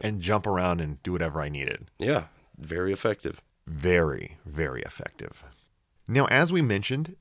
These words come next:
Speaker 1: there are many other things in these levels you'll find. We talked about gems.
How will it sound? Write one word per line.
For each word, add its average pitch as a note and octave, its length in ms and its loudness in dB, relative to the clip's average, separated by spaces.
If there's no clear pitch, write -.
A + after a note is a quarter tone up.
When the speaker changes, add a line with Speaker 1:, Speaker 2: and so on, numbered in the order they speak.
Speaker 1:
there G#2 420 4
are G#2+ 540 4
many C#3 280 4
other G#2+ 180 6
things F2 300 -4
in E2+ 60 -2
these D#2 180 -4
levels D#2+ 320 -2
you'll F2 80 -4
find. D#2 400 -6
We G2+ 140 -4
talked G2 280 2
about F2 260 0
gems. E2 600 -4